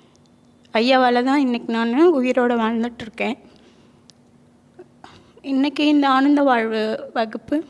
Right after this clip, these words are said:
எல்லாருமே அந்த இன்பத்தை, பேரின்பத்தை பெறணும்னு நான் எல்லாரையும் அழைக்கிறேன். வந்து அந்த பேரின்பத்தை அனுபவிச்சுக்கோங்க. வாழ்க்கைன்னா என்ன, கடவுள்,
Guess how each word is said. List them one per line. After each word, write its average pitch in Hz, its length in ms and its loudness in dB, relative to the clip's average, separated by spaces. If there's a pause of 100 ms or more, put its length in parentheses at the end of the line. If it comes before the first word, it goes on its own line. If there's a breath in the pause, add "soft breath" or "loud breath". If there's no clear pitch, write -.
(880 loud breath)
எல்லாருமே 330 640 4
அந்த 269 240 2
இன்பத்தை, 262 480 -2
பேரின்பத்தை 262 680 2
பெறணும்னு 233 420 -2
நான் 226 140 -2
எல்லாரையும் 220 600 -4 (540 loud breath)
அழைக்கிறேன். 226 560 -2 (580 loud breath)
வந்து 240 420 -6 (120)
அந்த 220 200 -4
பேரின்பத்தை 233 720 0
அனுபவிச்சுக்கோங்க. 220 1000 -4 (1200 loud breath)
வாழ்க்கைன்னா 226 560 -2
என்ன, 214 420 -6 (300 loud breath)
கடவுள், 214 480 -2